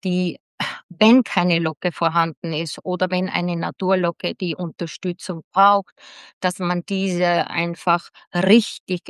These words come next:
auch ausgleicht oder umformt. Und, äh, ich denke, es ist wirklich an der Zeit,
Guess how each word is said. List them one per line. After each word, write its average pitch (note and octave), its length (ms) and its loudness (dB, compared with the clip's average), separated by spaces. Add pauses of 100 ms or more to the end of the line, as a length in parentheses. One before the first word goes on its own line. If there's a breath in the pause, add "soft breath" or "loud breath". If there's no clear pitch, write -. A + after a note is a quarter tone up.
auch E3 420 2
ausgleicht F3+ 920 2
oder D#3+ 380 0
umformt. D3 800 2 (540 loud breath)
Und, F3+ 520 2
äh, E3 480 4
ich - 540 -10 (100)
denke, F3+ 720 2 (1120)
es F#3+ 240 -2
ist - 400 2
wirklich G3+ 640 2
an E3+ 200 0
der E3+ 180 -2
Zeit, D#3+ 480 -2